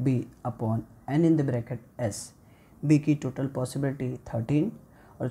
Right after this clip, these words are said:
टोटल सैंपल स्पेस फिफ्टी टू, इसलिए थर्टीन upon fifty two लिखा हुआ है। ये भी फैक्टराइज हो जाएगा, दोनों ही थर्टीन के टेबल में आते हैं। थर्टीन वन जा थर्टीन, थर्टीन फ़ोर जा फ़िफ़्टी टू, इसलिए हमारा फाइनल बी का प्रोबेबिलिटी P in the bracket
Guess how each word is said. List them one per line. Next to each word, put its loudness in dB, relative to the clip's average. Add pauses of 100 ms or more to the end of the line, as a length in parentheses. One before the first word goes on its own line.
टोटल 0
सैंपल 0
स्पेस -6
फिफ्टी -4
टू, -4 (120)
इसलिए -6
थर्टीन 0
upon -2
fifty -6
two 0
लिखा 0
हुआ 2
है। -6 (600)
ये 6
भी 2
फैक्टराइज -2 (240)
हो 2
जाएगा, 2 (260)
दोनों 2
ही 2
थर्टीन 0
के 0
टेबल 2
में 4
आते 2
हैं। -2 (100)
थर्टीन 0
वन 2
जा 2
थर्टीन, -4 (140)
थर्टीन -2
फ़ोर -4
जा 2
फ़िफ़्टी -4
टू, -8 (480)
इसलिए -2 (140)
हमारा 2
फाइनल 0 (180)
बी 2
का -4
प्रोबेबिलिटी -2 (1000)
P 8 (220)
in 2
the 2
bracket 0